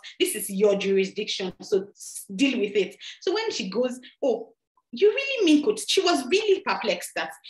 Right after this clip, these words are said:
Coach Sam does not have some information. I said, "Yes, he actually doesn't concern himself with a lot of things." So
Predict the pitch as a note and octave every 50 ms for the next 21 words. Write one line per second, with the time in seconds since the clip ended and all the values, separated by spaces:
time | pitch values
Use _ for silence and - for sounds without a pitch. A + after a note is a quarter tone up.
0 | - _ _ - - - - E4 E4+ D#4 - G3 F#3+ - F#3+ G3+ A3 E3 - -
1 | - G3+ G3 - - G#3 F#3+ F#3 F3+ E3+ - _ - F#3 F3+ F#3 F#3+ G3 G3 -
2 | F#3+ E3+ - G3 A#3+ A#3+ F4+ F4+ G#4 G4+ C#4+ - - - - - - - - _
3 | - C#4+ F4 - - A4+ G#4 D#4 C4 A#3+ C4 C4+ - - G3+ F#3+ - - G#3 G3
4 | F3+ E3+ - F#3+ F#3+ - - E3 E3+ F#3 F3+ F3 - - - E3 E3 - -